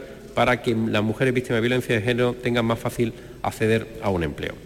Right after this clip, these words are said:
Y estamos trabajando en la creación del Consejo Andaluz del Pueblo Gitano, que tendrá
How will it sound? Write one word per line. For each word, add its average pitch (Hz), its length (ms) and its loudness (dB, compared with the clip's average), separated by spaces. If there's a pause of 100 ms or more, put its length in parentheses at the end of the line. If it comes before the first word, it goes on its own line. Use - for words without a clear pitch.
(500)
Y 123 80 10
estamos 170 280 6
trabajando 156 400 4
en 151 40 6
la 139 100 6
creación 135 400 2
del 135 140 2
Consejo 120 380 0
Andaluz 117 280 2
del 113 120 0
Pueblo 113 240 2
Gitano, 135 440 0 (160)
que 113 80 -6
tendrá 110 480 2